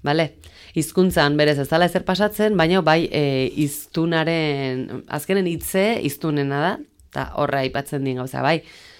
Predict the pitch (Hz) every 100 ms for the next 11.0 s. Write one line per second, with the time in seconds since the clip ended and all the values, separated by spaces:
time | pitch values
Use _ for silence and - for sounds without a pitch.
0 | - - - 135 139 156 - 170 170 185
1 | 180 - 175 180 175 165 165 160 165 165
2 | 170 170 160 160 160 165 180 175 170 170
3 | _ _ _ 156 - 160 147 139 147 139
4 | 127 127 - _ _ _ _ _ _ -
5 | - 151 147 135 160 147 170 180 175 156
6 | 165 160 156 160 151 135 139 139 - 107
7 | 135 _ - - - - 151 147 151 143
8 | - 147 147 135 135 143 135 135 139 147
9 | 156 135 131 - - _ _ - - -
10 | - 170 185 180 170 165 170 165 185 220